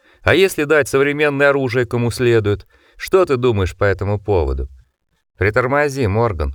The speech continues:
У меня есть мысли, которые, очевидно, еще не пришли тебе в голову. Джек буквально слышал голос отца,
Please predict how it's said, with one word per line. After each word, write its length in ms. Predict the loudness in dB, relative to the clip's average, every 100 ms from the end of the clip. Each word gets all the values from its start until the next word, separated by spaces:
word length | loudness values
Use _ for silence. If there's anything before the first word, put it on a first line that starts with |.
| -6
У 60 | -4
меня 240 | -2 -2
есть 160 | -2 -4
мысли, 320 | -6 -4 -2
которые, 480 | 0 0 0 2 0
очевидно, 400 | -2 -2 0 -2
еще 220 | 0 -2
не 100 | -2
пришли 380 | -2 -4 -4 -4
тебе 260 | -2 -2
в 80 | 0
голову. 440 | -2 -2 -2 -6 -12 _ _ _ _ _ _ -18 -8
Джек 320 | -2 0 0
буквально 540 | -4 -2 2 2 0 -4
слышал 440 | -4 -4 -4 -4
голос 400 | -2 0 0 -2
отца, 460 | -4 -4 -6 -6